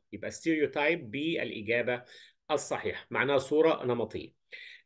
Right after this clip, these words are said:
آخر سؤال هن-، هنحله مع بعض النهاردة.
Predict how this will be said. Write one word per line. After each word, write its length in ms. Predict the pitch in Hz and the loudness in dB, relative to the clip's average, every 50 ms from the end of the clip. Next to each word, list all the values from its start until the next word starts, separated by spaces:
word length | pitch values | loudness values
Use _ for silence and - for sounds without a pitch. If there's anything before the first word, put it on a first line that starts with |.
| - | 6
آخر 220 | 196 220 214 214 185 | 6 8 10 8 8
سؤال 360 | - - 156 170 190 202 196 | 8 6 6 8 10 10 10
هن-، 420 | 175 170 160 151 147 143 147 143 | 10 8 6 4 2 0 2 4
هنحله 760 | 139 139 143 143 139 131 131 131 131 117 107 - 175 180 180 | 4 6 6 6 4 4 2 2 0 -2 4 4 6 6 8
مع 160 | 165 147 135 135 | 6 6 6 6
بعض 220 | 139 160 156 151 | 6 4 4 4
النهاردة. 640 | 151 143 127 123 147 170 175 170 190 190 196 196 | 2 0 2 4 2 2 4 4 4 4 4 2